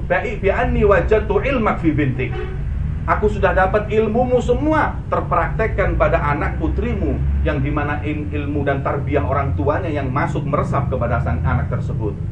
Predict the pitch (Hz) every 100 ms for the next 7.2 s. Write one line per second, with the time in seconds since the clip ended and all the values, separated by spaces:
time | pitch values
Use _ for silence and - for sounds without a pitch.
0 | - - - 120 127 127 127 123 131 127
1 | 131 147 139 - - 131 127 131 147 127
2 | 120 123 151 131 120 135 120 117 113 117
3 | 139 139 - - - - 139 147 139 143
4 | 160 147 - - - - 143 147 151 147
5 | 143 143 143 151 147 135 143 139 147 143
6 | 151 139 - - 123 135 135 123 127 170
7 | 151 -